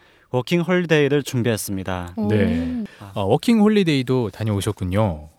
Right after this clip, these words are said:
Speaker 3: 네, 워킹 홀리데이는 현지에서 일을 해서 번 돈으로, 어, 여행도 하고 현지 문화도 체험할 수 있고 또 외국어 공부도 할 수 있잖아요.
Speaker 1: 네,
Speaker 2: 네.
Speaker 1: 맞아요.
Speaker 3: 네, 그래서 남한 청년들 중에는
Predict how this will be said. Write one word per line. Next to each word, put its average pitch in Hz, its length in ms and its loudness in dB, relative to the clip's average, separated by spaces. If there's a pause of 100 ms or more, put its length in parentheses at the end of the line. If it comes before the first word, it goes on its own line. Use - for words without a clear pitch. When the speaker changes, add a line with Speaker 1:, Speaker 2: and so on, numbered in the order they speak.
Speaker 3:
네, 92 80 -10
워킹 107 280 2
홀리데이는 160 720 4
현지에서 185 760 2
일을 107 260 0
해서 113 260 0
번 110 300 -2
돈으로, 95 500 0 (380)
어, 98 160 -4
여행도 113 420 0
하고 98 460 -6
현지 202 320 0
문화도 107 320 2
체험할 131 340 2
수 - 140 -6
있고 90 340 -4 (260)
또 151 100 -4
외국어 165 340 2
공부도 143 320 4
할 135 60 2
수 107 240 -4
있잖아요. 101 460 0 (140)
Speaker 1:
네, - 160 -4
Speaker 2:
네. - 20 -4
Speaker 1:
맞아요. 104 360 -4
Speaker 3:
네, 87 260 -4
그래서 123 260 -2
남한 147 380 2
청년들 175 420 0
중에는 101 600 -4